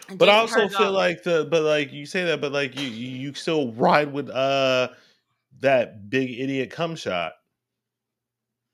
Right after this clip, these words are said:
Speaker 1: Okay.
Speaker 2: I mean, when's the last time he made weight? You know, like, he,
Speaker 1: Uh,
Speaker 2: he
Speaker 1: he
Speaker 2: known
Speaker 1: did
Speaker 2: for
Speaker 1: make
Speaker 2: missing
Speaker 1: weight.
Speaker 2: weight.
Speaker 1: He made weight at his last fight against Kamaru Usman.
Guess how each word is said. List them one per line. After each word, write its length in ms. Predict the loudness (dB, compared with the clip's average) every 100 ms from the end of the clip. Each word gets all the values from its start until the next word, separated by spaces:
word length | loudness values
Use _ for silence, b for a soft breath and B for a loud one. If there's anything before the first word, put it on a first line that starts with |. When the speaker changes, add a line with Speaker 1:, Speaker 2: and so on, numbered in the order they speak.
| _ _ _ _ _ _ _ _ _ -2
Speaker 1:
Okay. 420 | -2 -2 -4 -4 -10 _ _ _ _ _ _ _ _ _ _
Speaker 2:
I 100 | -8
mean, 260 | -4 -4 -2
when's 220 | -2 0
the 40 |
last 160 | 0 0
time 140 | -2
he 120 | -4
made 280 | -2 -2 -2
weight? 400 | -2 -4 -6 -10
You 240 | -12 -8 -4
know, 200 | -4 -4
like, 140 | -4
he, 360 | -4 -6 -8 -6 0
Speaker 1:
Uh, 240 | 4 4
Speaker 2:
he 100 | 2
Speaker 1:
he 40 | 2
Speaker 2:
known 100 | 2
Speaker 1:
did 140 | 2
Speaker 2:
for 40 | 2
Speaker 1:
make 100 | 2
Speaker 2:
missing 140 | 2
Speaker 1:
weight. 220 | -2 0
Speaker 2:
weight. 160 | -2 -4
Speaker 1:
He 100 | -4
made 220 | 2 4
weight 220 | 4 4 4
at 120 | 0
his 120 | -2
last 220 | 0 0
fight 200 | 0 -4
against 240 | -4 -8 -10
Kamaru 300 | -6 -4 -4
Usman. 260 | -8 -16